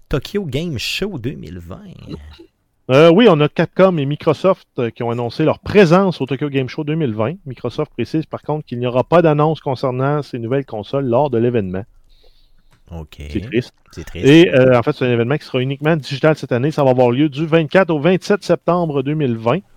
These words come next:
Speaker 2: Euh, parmi les autres membres de l'industrie qui vont être présents, on va avoir Square Enix, Lightning Games, Sega, Konami, Bandai Namco et plusieurs autres.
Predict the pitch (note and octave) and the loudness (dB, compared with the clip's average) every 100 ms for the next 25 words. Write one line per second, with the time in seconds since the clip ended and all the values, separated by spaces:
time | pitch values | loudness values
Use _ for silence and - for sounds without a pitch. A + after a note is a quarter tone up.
0 | _ - - _ - A2+ A2+ A2 A2 C3 | _ -20 -20 _ -4 0 2 2 2 2
1 | D#3 D3 C#3 D#3 C#3+ D3 C3 B2+ A2 - | 2 2 0 0 0 2 0 0 -6 -12
2 | D#3+ B2 B2 B2+ - A#2 C3 C#3+ A#2+ A2+ | -12 -6 -4 -4 0 2 2 2 2 4
3 | A#2 A#2 - D3+ D3 C#3+ D3+ - - C#3+ | 2 0 2 4 4 2 -2 -4 -6 2
4 | C3 - D#3+ C#3+ C3 C3 C#3+ D3 C#3 C3+ | 2 2 -2 -4 0 2 2 0 -4 -8
5 | - - D#3 B2+ B2 C3+ - _ D3+ C3 | -10 0 0 4 4 4 0 _ 2 2
6 | A#2+ B2+ - _ _ _ _ A#2+ D#3+ D#3+ | 0 -6 -8 _ _ _ _ 2 2 4
7 | D#3 D#3+ D#3+ C#3+ B2+ - C3 C3+ - C#3+ | 4 4 2 0 -2 0 0 0 -2 0
8 | D#3 - C3+ A#2 G2+ F#2 E2 - - _ | 0 -4 -4 -2 -4 -10 -16 -18 -20 _
9 | _ | _